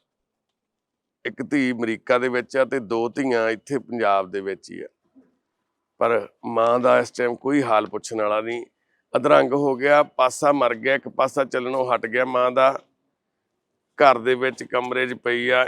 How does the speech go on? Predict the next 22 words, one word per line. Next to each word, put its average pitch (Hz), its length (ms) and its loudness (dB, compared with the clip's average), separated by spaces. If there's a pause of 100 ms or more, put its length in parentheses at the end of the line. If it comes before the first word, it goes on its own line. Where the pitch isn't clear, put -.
(120)
ਇੰਨੀ 139 360 -2
ਬੁਰੀ 123 360 -4
ਹਾਲਤ, 120 360 2
ਵਿੱਚੇ 120 360 -6
ਹੀ 127 60 -4
ਲੈਟਰਿੰਗ 120 460 -2
ਬਾਥਰੂਮ 117 380 -2
ਹੋ 117 180 -2
ਰਿਹਾ। 131 160 2
ਆਂਢ 143 300 4
ਗੁਆਂਢ 147 400 4
ਦੇ 165 100 0
ਲੋਕ 135 380 -4
ਰੋਟੀ 135 360 -4
ਦੇ 113 220 -4
ਰਹੇ 127 220 2
ਆ, 143 80 2
ਚਾਹ 131 320 -2
ਪਾਣੀ 135 280 0
ਦੇ 113 240 -4
ਰਹੇ 127 180 0
ਆ, 135 120 0